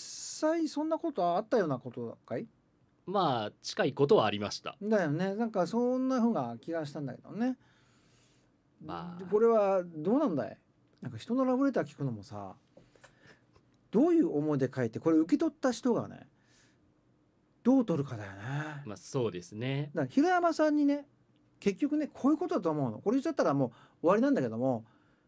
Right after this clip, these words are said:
Speaker 1: 平山さんに、のことが好きだったら、どんなことが書いてあっても、オッケーなんですよ。
Speaker 2: まあ、そうですね。
Speaker 1: うん。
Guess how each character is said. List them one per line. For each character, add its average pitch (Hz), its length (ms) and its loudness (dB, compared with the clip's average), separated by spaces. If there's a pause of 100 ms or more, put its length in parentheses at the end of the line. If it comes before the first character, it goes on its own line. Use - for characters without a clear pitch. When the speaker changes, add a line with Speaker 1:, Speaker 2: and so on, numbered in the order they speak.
(220)
Speaker 1:
平 262 180 2
山 339 220 2
さ 294 180 0
ん 269 140 -4 (320)
に、 190 260 0 (680)
の 233 100 2
こ 254 80 2
と 226 60 2
が 147 100 2
好 143 100 -8
き 320 120 0
だ 302 120 2
っ 175 80 -4
た 120 140 -4
ら、 101 140 -8 (180)
ど 254 180 6
ん 427 60 4
な 440 80 2
こ 359 140 0
と 196 100 2
が 160 180 4
書 196 120 2
い 190 40 2
て 175 60 0
あ 143 60 2
っ - 20 0
て 127 200 -4
も、 120 280 -2 (540)
オ 226 80 4
ッ 269 120 -6
ケ 453 160 4
ー 381 60 -2
な 180 60 -2
ん 156 80 -2
で 120 80 -2
す - 120 -16
よ。 110 120 -14 (480)
Speaker 2:
ま 104 160 -8
あ、 - 20 -10
そ 131 260 -2
う 104 40 -2
で 87 100 -10
す - 120 -12
ね。 143 280 0
Speaker 1:
う 143 40 -8
ん。 123 240 -6